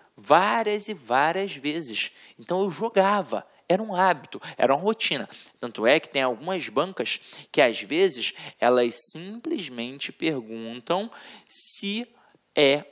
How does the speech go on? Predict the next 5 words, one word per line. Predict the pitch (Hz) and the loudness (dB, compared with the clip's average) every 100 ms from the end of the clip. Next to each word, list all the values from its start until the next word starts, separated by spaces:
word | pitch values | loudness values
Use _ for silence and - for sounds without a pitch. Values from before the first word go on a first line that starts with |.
| _ | _
um | 147 147 | -18 -18
passado | - 147 147 - - - 135 143 147 160 | 0 0 2 2 4 4 2 2 0 -6
com | - 156 151 | -10 -12 -10
processo | 147 147 - - 131 139 - 143 | -8 -6 -4 -2 -2 -4 -6 -12
contínuo, | - 160 160 - - 160 127 | -12 -14 -12 -10 -6 -6 -8